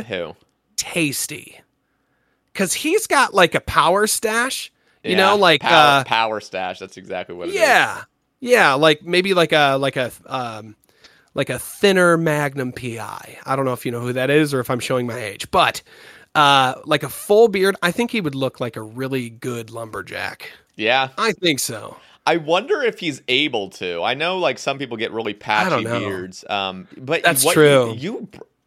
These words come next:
Speaker 1: that, that was, like, phenomenal language. Power stash. I mean, that's exactly what it is. It's not too heavy.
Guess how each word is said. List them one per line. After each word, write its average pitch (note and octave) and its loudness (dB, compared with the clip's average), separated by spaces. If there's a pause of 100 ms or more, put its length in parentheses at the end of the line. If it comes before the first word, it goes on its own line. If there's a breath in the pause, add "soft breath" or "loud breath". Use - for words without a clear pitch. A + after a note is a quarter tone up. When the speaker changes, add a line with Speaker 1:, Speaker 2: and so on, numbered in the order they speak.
(100)
Speaker 1:
that, D3+ -14
that F3 -8
was, G#2 -8
like, F2 -8 (140)
phenomenal F#2+ -6 (180)
language. F#2 -8 (120)
Power C3 -4
stash. - -12
I - -12
mean, G#2 -10
that's B2+ -6
exactly A2 -4
what G2+ -4
it G2 -6
is. F#2 -6
It's - -20
not A#2+ -6
too C#3 -6
heavy. C3 -2